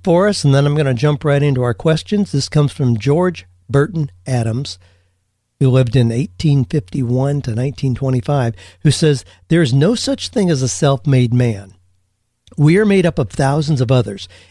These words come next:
Everyone who has ever done a kind deed for us or spoken one word of encouragement to us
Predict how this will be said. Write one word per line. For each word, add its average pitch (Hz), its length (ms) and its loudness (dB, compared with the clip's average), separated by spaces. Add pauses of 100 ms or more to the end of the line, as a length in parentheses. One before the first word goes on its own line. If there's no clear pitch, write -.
(120)
Everyone 220 460 0
who 190 120 4
has 165 140 2
ever 170 200 0
done 151 160 2
a 139 40 0
kind 151 380 0
deed 143 240 0
for 117 240 -2
us 113 280 -2 (200)
or 143 160 2
spoken 190 640 0
one 147 300 0
word 131 180 0
of 139 100 -4
encouragement 127 680 -2
to 202 260 0
us 120 220 -4